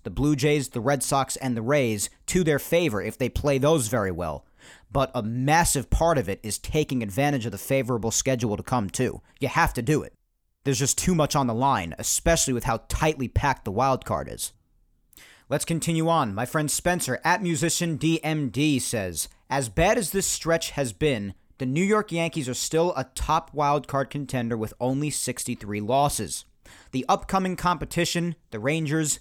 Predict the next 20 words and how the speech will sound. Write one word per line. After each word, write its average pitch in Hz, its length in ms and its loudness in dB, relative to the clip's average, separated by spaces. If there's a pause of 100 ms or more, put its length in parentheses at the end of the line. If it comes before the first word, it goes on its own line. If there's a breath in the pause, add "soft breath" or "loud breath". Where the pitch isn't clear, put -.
(140)
Indians, 151 580 -4
and 135 220 -6
Baltimore, 113 640 0 (240 soft breath)
is 151 160 0
an 165 40 0
advantage 156 500 -2
for - 100 -4
the 220 80 -4
Yankees. 92 560 -8 (560 soft breath)
Tampa 196 320 0
Bay 196 240 2
will 175 120 2
have 147 140 0
clinched - 480 -4
by 139 140 0
the 131 80 2
time 139 240 0
they 117 100 -2
play 170 320 0
them 165 240 0